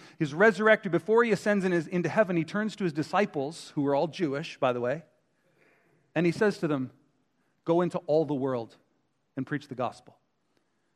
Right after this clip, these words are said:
He literally tells them, "You are now gonna take this message beyond Israel, beyond Jewish people, to the whole world. I'm not just the Jewish Messiah, I'm the Savior of the world. Go tell them." But of course, they don't even know where those lines are, and so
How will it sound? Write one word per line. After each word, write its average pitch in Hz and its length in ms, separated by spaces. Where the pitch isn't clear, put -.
He 202 100
literally 208 400
tells 190 260
them, 143 140
"You 160 140
are 175 40
now 170 240
gonna 175 180
take 165 280
this 165 160
message 160 360
beyond 156 440
Israel, 135 580
beyond 160 400
Jewish 139 320
people, 143 320
to 147 220
the 139 100
whole 143 320
world. 135 300
I'm 196 220
not 185 220
just 170 180
the 151 80
Jewish 170 380
Messiah, 131 520
I'm 151 200
the 143 80
Savior 135 400
of 135 180
the 127 80
world. 127 340
Go 135 120
tell 123 240
them." 113 180
But 196 80
of 190 100
course, 247 200
they 196 140
don't 214 160
even 160 260
know 190 380
where 175 160
those 165 180
lines 208 480
are, 143 240
and 147 160
so 160 260